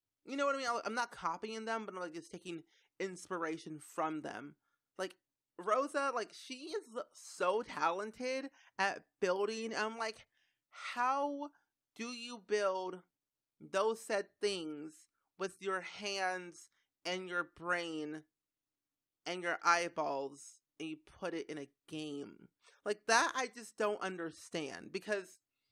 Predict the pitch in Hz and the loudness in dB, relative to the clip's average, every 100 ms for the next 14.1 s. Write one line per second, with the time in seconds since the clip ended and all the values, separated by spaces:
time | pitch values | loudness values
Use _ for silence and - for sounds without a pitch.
0 | _ _ _ _ _ _ _ _ _ - | _ _ _ _ _ _ _ _ _ 2
1 | 240 285 285 277 262 269 254 247 254 240 | 4 4 -2 -10 0 0 2 0 -2 -2
2 | 220 220 233 226 226 233 226 214 214 208 | 2 2 2 2 2 2 0 -2 -2 -4
3 | 214 208 196 180 180 - 190 185 170 - | -4 -4 -4 -6 -8 -10 -8 -6 -6 -2
4 | 196 190 - 208 185 185 175 - 190 190 | -2 -2 -12 -6 -4 -2 -2 -2 -4 -4
5 | 185 - 180 170 175 175 - 175 175 175 | -4 -4 -2 0 0 0 0 0 2 0
6 | 175 180 170 185 - 170 170 165 160 165 | 0 -6 -4 -6 -6 -8 -4 -2 -2 -6
7 | _ _ - 180 - 170 160 - 202 196 | _ _ -10 -10 -6 -8 -8 -8 -6 -6
8 | 202 233 240 247 269 _ _ _ _ _ | -8 -2 -2 -2 -10 _ _ _ _ _
9 | _ _ _ 196 202 208 226 220 220 208 | _ _ _ 2 2 2 -2 -2 -2 -2
10 | 202 208 185 196 - 220 226 226 _ _ | -2 -6 -10 -10 -8 -4 -4 -6 _ _
11 | - 226 240 233 226 - 233 254 254 240 | -2 0 0 -2 -4 0 2 2 0 -12
12 | 208 226 208 214 - 190 - 208 202 190 | -10 -10 -6 -6 -6 -14 -8 -2 -2 -2
13 | 190 190 _ _ _ _ _ 160 208 196 | -8 -14 _ _ _ _ _ -2 0 0
14 | 175 | -6